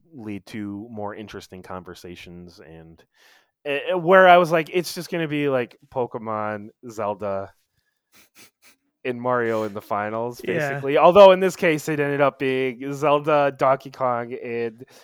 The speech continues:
Speaker 1: Melee, and
Speaker 2: Mm-hmm.
Speaker 1: Mario didn't even make it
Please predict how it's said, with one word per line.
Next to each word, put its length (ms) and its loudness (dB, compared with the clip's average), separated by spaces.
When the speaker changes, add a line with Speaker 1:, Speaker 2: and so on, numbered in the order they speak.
Speaker 1:
Melee, 720 -2
and 200 -6
Speaker 2:
Mm-hmm. 80 -6
Speaker 1:
Mario 400 -4
didn't 440 -12
even 440 -12
make 220 -12
it 220 -6